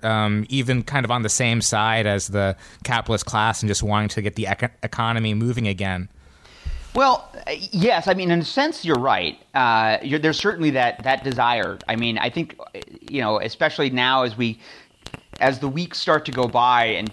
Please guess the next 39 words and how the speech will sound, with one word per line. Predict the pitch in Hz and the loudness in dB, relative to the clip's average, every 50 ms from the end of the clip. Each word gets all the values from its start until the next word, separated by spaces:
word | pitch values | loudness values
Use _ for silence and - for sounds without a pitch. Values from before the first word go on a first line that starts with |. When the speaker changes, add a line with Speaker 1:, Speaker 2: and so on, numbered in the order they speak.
| - - | -8 -6
Speaker 2:
you | 120 117 | -6 -4
know, | 110 101 95 95 92 - - - - - | -2 -2 -2 -4 -6 -10 -16 -12 -4 0
and, | 123 120 113 117 113 104 | 0 2 2 0 -4 -4
like, | 113 98 101 104 - - - - _ _ _ _ _ _ _ _ - - | -4 -4 -4 -4 -6 -12 -20 -20 _ _ _ _ _ _ _ _ -20 -20
self-isolation | _ - - 165 143 131 151 135 127 - 135 127 127 135 127 - 147 131 123 | _ -4 0 0 2 4 2 0 0 0 -4 -2 -2 -2 -2 -2 -4 -4 -4
and | 110 107 | -4 -4
working | 117 127 127 139 127 | -4 -4 -4 -4 -4
from | - 127 110 | -4 -4 -6
home | 101 113 131 131 123 127 127 120 | -2 0 0 2 2 2 2 2
and | 117 101 98 95 - | 0 0 -2 -4 -2
taking | - 131 123 135 117 117 | -2 -2 -2 -2 -4 -4
and | - 107 | -4 -4
homeschooling | 101 131 139 143 123 - 139 135 127 120 | -2 0 0 0 -2 -2 0 0 0 0
your | 117 113 | 0 -2
kids | - - 156 147 135 127 117 | -4 -2 0 0 0 -2 -2
and | 123 117 | -2 0
all | 117 120 117 | 2 2 2
of | 110 | 2
that | 113 107 95 - | 2 2 0 0
starts | - - 131 127 120 - | -4 -4 -2 -2 -2 -4
to | - | -8
go | 117 107 120 120 | -4 -2 -2 -2
from | 113 - - 113 | -2 -2 -4 -2
a | 110 101 95 - - - - - _ _ - | 0 0 -2 -2 -8 -20 -20 -20 _ _ -4
novelty | 127 135 135 139 143 139 143 - - 131 123 117 | 0 2 4 4 4 2 -2 -6 -6 -6 -6 -6
to | - - 120 | -6 -4 -6
this | 107 - 123 117 104 - | -6 -4 -6 -6 -6 -6
just | - - 127 117 - - _ _ | -8 -8 -8 -8 -8 -12 _ _
thing | - 131 131 127 120 | 0 2 2 2 0
that | 110 - | -2 -6
starts | - - 123 117 110 - | -2 0 2 2 2 0
to | - | -10
seem, | 110 - - 117 110 110 | -10 -4 -2 -2 -2 0
like, | 98 92 92 | 0 0 0
horrifying | - - 135 127 120 - - 113 104 104 | 0 0 0 0 0 0 0 -2 -2 -4
to | 95 | -6
contemplate | 101 - 110 113 110 101 - - 104 98 92 | -6 -4 -2 -2 -2 -2 -4 -8 -8 -8 -6
doing | 107 104 104 101 | -8 -8 -8 -8
forever. | - - 107 117 139 - 110 95 92 | -8 -4 0 0 2 2 0 -4 -8